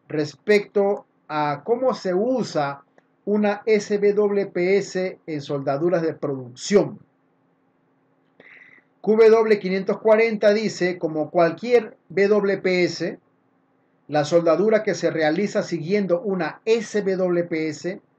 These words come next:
se realizará en estricta conformidad con esa S W P S.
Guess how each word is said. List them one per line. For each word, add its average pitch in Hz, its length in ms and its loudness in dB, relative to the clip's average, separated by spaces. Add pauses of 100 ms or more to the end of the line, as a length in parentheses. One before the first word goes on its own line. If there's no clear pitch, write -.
(520)
se 165 200 2
realizará 165 680 4
en 208 100 0
estricta 208 640 -6
conformidad 170 760 -2
con 165 320 -4
esa 214 460 -2
S 190 300 -2
W 165 440 -2
P 123 200 -14
S. - 260 -20